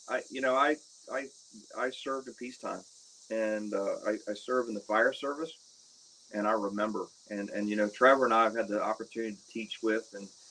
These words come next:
and around, be taught by guys from F D N Y 'cause we're just geographically close to them, and they're very open and willing to come out and teach tricks of the trade. And all of them knew people very well, you know, all the new people. And,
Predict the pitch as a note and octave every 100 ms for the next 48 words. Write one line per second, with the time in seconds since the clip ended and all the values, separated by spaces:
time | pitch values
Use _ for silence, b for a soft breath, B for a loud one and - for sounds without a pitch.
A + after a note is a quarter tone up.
0 | b - G2+ G2+ G#2+ G#2+ G#2+ G2+ - A2
1 | A2 G#2 G#2 G#2 G#2 G#2+ G#2+ G#2 G2+ -
2 | G#2 G2 G2+ G#2 G#2+ G#2 G2 F#2 F#2+ F#2
3 | - G#2 G2 G2 G2 G#2 F#2+ G2+ G#2+ -
4 | A#2+ A#2 A#2 A#2+ - G2+ F#2+ F2+ G2+ G#2+
5 | G#2 - G2 - A2 G2 F#2 G#2 G#2+ G#2
6 | F#2+ F2+ - - - - A2 G#2+ G#2+ G#2
7 | F#2+ F#2 G#2 G#2 - A2 - G2 F#2 -
8 | A2+ A2+ A2+ A2 - - - - G2 G2+
9 | A2 A2+ A2+ G2+ F#2+ F#2 - F#2 D#2 -
10 | - - - - - - - - - -
11 | - G#2+ G#2+ G2+ F#2+ F#2+ F#2 - - G2
12 | G2 G2+ G#2 A2+ A#2 G#2+ G#2 - A2+ A2
13 | G2+ G2 G2+